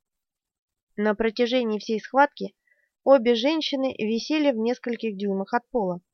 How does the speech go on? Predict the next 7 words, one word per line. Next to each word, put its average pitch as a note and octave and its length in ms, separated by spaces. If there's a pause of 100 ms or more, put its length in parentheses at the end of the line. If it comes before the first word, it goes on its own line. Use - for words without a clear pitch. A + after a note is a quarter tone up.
(760)
Наконец, C#4+ 720 (320)
сестре E4+ 460
надоело D#4 580
затянувшееся G#3 800
состязание. G3+ 800 (840)
Связав A3+ 520
воедино A3 640